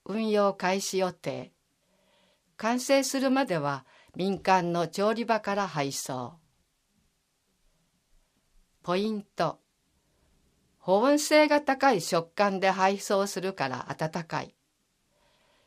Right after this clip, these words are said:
市内で作っているから配送に時間がかからない。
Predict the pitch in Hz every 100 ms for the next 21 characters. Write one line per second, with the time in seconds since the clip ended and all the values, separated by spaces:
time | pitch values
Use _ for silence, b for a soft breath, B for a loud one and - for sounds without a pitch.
0 | _ _ - 254 254 185 165 165 - 220
1 | 220 - 170 170 175 160 147 139 175 226
2 | - 226 220 208 156 151 196 208 214 202
3 | - - 190 226 185 123 -